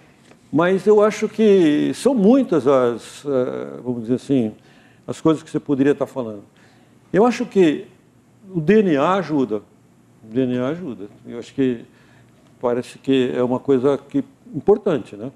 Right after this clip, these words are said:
Mas é importante também você, eh, de-, eh, considerar como que você leva a sua vida, né? E eu digo,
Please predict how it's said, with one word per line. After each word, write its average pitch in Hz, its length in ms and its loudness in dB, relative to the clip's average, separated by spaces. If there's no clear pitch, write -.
Mas 175 180 0
é 247 80 4
importante 226 540 0
também 165 480 2
você, 151 640 0
eh, 143 500 0
de-, 156 80 0
eh, 139 500 0
considerar 165 400 0
como 214 180 -2
que 220 120 -4
você 220 440 0
leva 208 280 2
a - 20 -4
sua 202 180 2
vida, 113 380 -2
né? 127 160 -10
E 127 120 0
eu 151 80 4
digo, 123 420 2